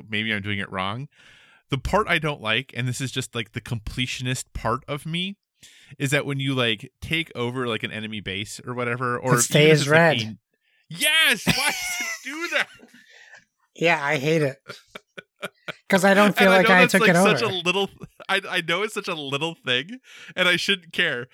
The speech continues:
Speaker 1: but I look at the map and I'm like, "Oh, I don't look like I've done anything." <laughs> 'Cause
Speaker 2: Yes.
Speaker 1: all these areas are still red. And I kn-, like I said,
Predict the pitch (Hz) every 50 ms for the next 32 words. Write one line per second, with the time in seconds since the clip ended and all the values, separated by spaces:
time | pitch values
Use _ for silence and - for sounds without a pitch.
0 | _ - - 175 _ - 185 180 180 180 185 196 - 202 202 190 165 151 165 175
1 | 202 - 190 175 156 143 135 127 123 - - _ _ - 165 214 240 214 143 120
2 | 123 139 156 180 180 175 - 190 180 - 170 151 143 147 147 147 - - 165 185
3 | 247 381 349 302 - - 139 113 104 107 _ - - - - - 156 139 139 127
4 | 117 - - - - 196 - _ _ _ 262 240 - - - 151 185 247 262 -
5 | _ - - 151 - _ - - - 208 208 175 160 180 233 269 226 185 180 -
6 | _ 202 - _ - - - - - - _ - 165 170 170 165 160 - - 127
7 | 120 120 113 113 113 - -